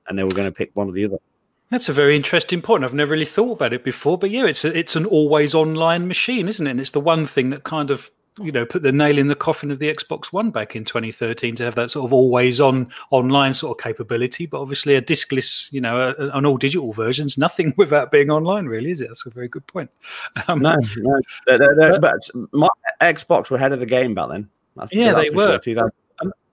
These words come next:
Speaker 1: Yeah.
Speaker 2: and they took a bit of a kick in for it at the time, and, um, I think
Speaker 1: It, it,
Speaker 2: Sony are very
Speaker 1: it
Speaker 2: good.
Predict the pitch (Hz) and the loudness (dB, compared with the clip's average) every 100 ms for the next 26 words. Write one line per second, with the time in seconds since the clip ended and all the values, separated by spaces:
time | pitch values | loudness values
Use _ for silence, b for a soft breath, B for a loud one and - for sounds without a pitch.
0 | - 117 151 160 156 208 170 160 151 - | -8 -4 0 2 2 -2 0 0 0 0
1 | 190 156 131 139 127 147 143 131 - 117 | 0 2 0 2 2 0 -4 -4 0 2
2 | 139 151 143 139 143 131 131 135 151 - | 2 2 0 0 2 2 2 -2 -4 0
3 | - - - 170 156 139 156 170 139 156 | 2 2 4 2 4 2 2 2 2 -2